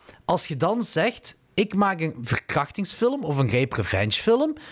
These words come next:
maar ik wil dat, eh, alles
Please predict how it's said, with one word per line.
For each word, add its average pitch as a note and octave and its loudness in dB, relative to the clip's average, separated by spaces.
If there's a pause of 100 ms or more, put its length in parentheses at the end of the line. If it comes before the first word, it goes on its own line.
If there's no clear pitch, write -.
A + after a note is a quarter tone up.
(100)
maar A#2+ 4 (440)
ik E3+ 0
wil F#3 4
dat, D#3 -2 (100)
eh, C3+ 4 (280)
alles B3+ 2